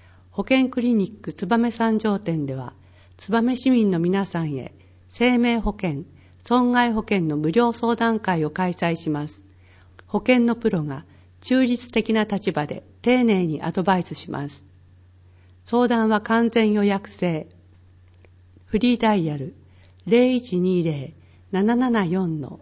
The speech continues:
一六六。三条市荒町二丁目二十六番七号。五、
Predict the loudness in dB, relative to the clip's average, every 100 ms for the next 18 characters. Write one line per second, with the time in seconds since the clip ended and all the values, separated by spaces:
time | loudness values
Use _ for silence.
0 | -14 -6 0 2 2 0 -2 -4 -12 -14
1 | -20 -20 _ -20 -20 -20 -20 -20 -2 2
2 | 2 2 4 2 0 -8 -2 0 2 2
3 | 2 0 0 0 0 2 2 0 -4 -14
4 | -20 -6 0 2 2 2 2 2 2 2
5 | 0 -2 0 2 2 -2 -6 -14 -20 -20
6 | -20 -20 -20 -20 -20 -20 -20 -20 -20 _
7 | -20 -20 -16 0 0 0